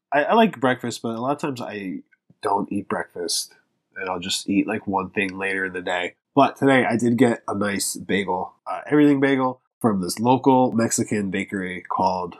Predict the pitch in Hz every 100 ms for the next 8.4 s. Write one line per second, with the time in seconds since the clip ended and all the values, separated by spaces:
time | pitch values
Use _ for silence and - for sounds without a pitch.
0 | - 98 95 - 101 95 - 90 85 -
1 | - 98 101 101 95 - 90 98 - 87
2 | - 95 90 - - 90 98 95 80 76
3 | 82 95 92 - 113 117 123 120 110 -
4 | 107 98 95 90 87 87 87 82 92 95
5 | 107 104 101 101 98 98 - 95 92 85
6 | 92 - 92 90 90 92 90 - - -
7 | 87 87 92 87 87 85 82 82 _ _
8 | 92 95 92 95